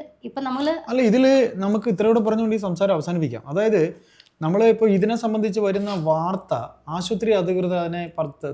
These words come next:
Speaker 2: തള്ളുകയാണ്. അവര് പറയുന്നത്, "ഞങ്ങൾ നോക്കി, ഞങ്ങൾ ആവശ്യത്തിന് ഞങ്ങൾ നോക്കി" എന്നൊക്കെയാ. പക്ഷേ, മരണപ്പെട്ട ഈ മനുഷ്യൻ നൽകുന്ന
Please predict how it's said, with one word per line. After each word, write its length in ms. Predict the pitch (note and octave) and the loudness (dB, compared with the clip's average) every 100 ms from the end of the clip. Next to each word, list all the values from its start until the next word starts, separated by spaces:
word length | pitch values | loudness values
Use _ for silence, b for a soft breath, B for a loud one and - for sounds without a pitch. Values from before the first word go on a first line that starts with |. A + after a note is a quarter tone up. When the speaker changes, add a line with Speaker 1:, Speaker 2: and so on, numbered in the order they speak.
| - | -6
Speaker 2:
തള്ളുകയാണ്. 440 | C#3+ F3+ E3+ C3 B2+ | -2 0 0 -2 -2
അവര് 160 | E3 E3+ | -2 0
പറയുന്നത്, 260 | E3+ E3+ D#3+ | -2 -4 -4
"ഞങ്ങൾ 160 | E3+ E3 D3 | -4 -4 -4
നോക്കി, 340 | E3 E3+ G3 F#3+ _ _ _ - | -6 -4 -4 -4 _ _ _ -6
ഞങ്ങൾ 180 | E3 E3+ | -2 -2
ആവശ്യത്തിന് 420 | E3 E3 E3+ F3 E3+ | -2 -4 -8 -8 -6
ഞങ്ങൾ 160 | E3 D#3 | -6 -6
നോക്കി" 200 | D#3 D#3 D#3+ | -6 -4 -4
എന്നൊക്കെയാ. 360 | C3+ B2 A2+ G#2+ | -6 -10 -12 -12
പക്ഷേ, 260 | C3 - E3 A2+ - b b b - | -14 -8 -6 -8 -14 b b b -6
മരണപ്പെട്ട 560 | C#3 D3+ G#3 A3 F#3+ F#3+ F3 | -2 0 0 0 -2 0 0
ഈ 20 | F#3 D#3 | 0 -2
മനുഷ്യൻ 380 | E3 E3 F#3+ F3 | -6 -6 -6 -4
നൽകുന്ന 440 | E3 D#3 D#3+ D3+ | -6 -4 -4 -6